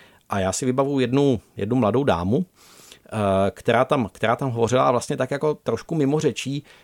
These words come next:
eh, říkala, že tady prostě reprezentuje tu svoji církev prostě tam z nějakého toho ostrova v Oceánii a že vlastně neví, jestli za osm let, až, eh, bude další valné shromáždění, které bude, nevíme ještě úplně kde, možná v Africe,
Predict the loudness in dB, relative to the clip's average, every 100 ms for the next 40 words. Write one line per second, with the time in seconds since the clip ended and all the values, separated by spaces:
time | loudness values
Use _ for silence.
0 | _ 0 2 4 2 -2 -6 0 2 2
1 | 2 -2 -4 -4 -6 -2 -2 0 -2 -2
2 | -2 0 2 2 0 -8 -12 -4 -4 -4
3 | -4 -4 -2 -6 -6 -12 -10 -4 -2 0
4 | -2 -2 -4 -2 -4 -4 -4 -2 0 -2
5 | -6 -2 0 0 2 0 -2 -6 -20 -20
6 | -20 _ -4 0 0 0 -4 -2 0 0
7 | -2 -2 -2 -2 -4 -2 -2 -2 -6 -4
8 | 0 0 -2 -8 -8 -6 -6 -8 -8 -4
9 | 0 2 2 0 -2 -10 -20 _ 0 2
10 | 4 2 0 0 2 2 -2 -2 0 0
11 | 0 -2 -2 -4 -4 -2 0 -2 -2 -8
12 | _ _ _ _ _ -14 -10 -6 -8 -8
13 | -10 -6 -6 -4 -4 -4 -4 -6 -6 -6
14 | -4 -2 -4